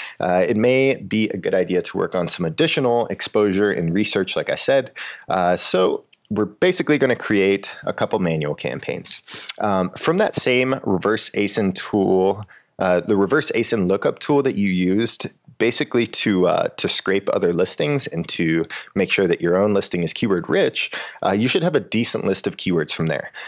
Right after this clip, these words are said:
Um, so from the keywords in that list, you need to do some additional research to understand which keywords you'd really like to rank for. Uh, maybe this is something you already have a good idea about, something you already have in mind,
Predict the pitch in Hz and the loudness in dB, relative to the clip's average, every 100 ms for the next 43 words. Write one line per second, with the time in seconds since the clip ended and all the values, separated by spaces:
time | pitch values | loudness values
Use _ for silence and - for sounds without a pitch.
0 | - - 90 87 87 - _ _ - - | -16 -6 -2 0 -2 -6 _ _ -14 -14
1 | _ - 120 - 160 190 - 143 139 117 | _ 0 0 0 0 0 0 2 4 2
2 | 101 82 82 82 92 151 - - - - | 0 -2 -4 0 0 0 -6 -10 -18 -20
3 | _ - 110 190 175 131 117 117 - 95 | _ -2 2 2 0 0 0 0 0 -2
4 | 82 104 113 151 139 107 101 101 95 - | 0 0 2 2 2 2 0 0 0 -2
5 | - 101 107 - 101 92 87 107 - - | 0 0 0 0 0 2 2 0 0 0
6 | 95 92 90 90 87 87 - 101 101 127 | 2 2 0 -2 -2 -2 -6 0 4 6
7 | 123 107 92 87 87 - 80 - - - | 6 4 2 0 0 -4 -6 -6 -10 -10
8 | - - - - - - - 82 82 110 | -8 -6 -6 -10 -16 -6 -2 0 0 2
9 | 110 127 127 110 - 113 117 98 95 - | 2 2 2 0 0 -2 0 0 0 0
10 | 87 92 92 95 87 80 90 80 76 76 | 2 2 2 0 -2 0 0 2 0 2
11 | 123 123 117 - 101 90 90 82 80 78 | 2 4 2 2 -2 -4 -4 -2 -2 -4
12 | 78 76 78 98 110 104 | -4 -6 -4 -2 0 -2